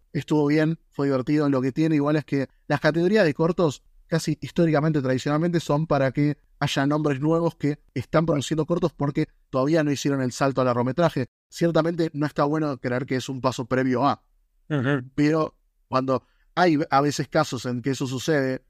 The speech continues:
Speaker 1: que son primeras armas que hacen los directores,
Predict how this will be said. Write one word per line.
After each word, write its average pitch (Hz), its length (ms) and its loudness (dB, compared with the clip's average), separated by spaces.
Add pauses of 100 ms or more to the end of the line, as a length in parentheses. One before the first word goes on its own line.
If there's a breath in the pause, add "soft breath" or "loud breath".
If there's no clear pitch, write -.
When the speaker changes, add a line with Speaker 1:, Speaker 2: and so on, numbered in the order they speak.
Speaker 1:
que 120 100 -10
son 135 240 -4
primeras 139 460 0
armas 131 260 2
que 131 100 -4
hacen 139 560 -2 (220)
los 123 160 -2
directores, 165 600 2